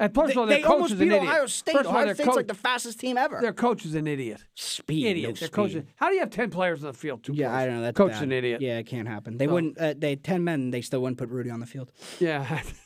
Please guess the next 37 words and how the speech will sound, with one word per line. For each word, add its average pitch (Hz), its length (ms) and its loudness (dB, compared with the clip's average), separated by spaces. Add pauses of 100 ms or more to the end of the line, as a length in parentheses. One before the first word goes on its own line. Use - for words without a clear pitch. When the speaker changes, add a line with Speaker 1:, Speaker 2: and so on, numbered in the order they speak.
(400)
Speaker 1:
<laughs> 277 60 0 (400)
Speaker 2:
It's - 160 -8
true. 202 240 -2 (240)
Speaker 1:
Okay, 180 340 2
so 196 480 0 (300)
<laughs> - 180 -12 (880)
Speaker 2:
All 147 60 0
right, 139 360 -6
go. 151 200 0 (100)
Speaker 1:
Okay, 170 260 2
so 196 160 -6
I'm 233 260 0
gonna, 208 360 0
I'm 202 180 0
gonna 220 140 0
break 170 320 0
the 180 60 -2
mold 170 340 0
here. 147 320 -2
I'm 196 240 0
taking 156 340 -2
Bama 151 380 -2
next. 160 520 -6 (440)
I 135 60 -2
Speaker 2:
Ooh. 143 40 2
Speaker 1:
know 180 220 2
they're 233 160 0
struggling. 196 580 0
They've 147 260 -6
lost 190 260 -2
the 185 80 -4
one 170 200 -2
game, 151 420 -4 (320)
but 160 120 2
you 170 120 0
know 185 160 2
what? 190 260 0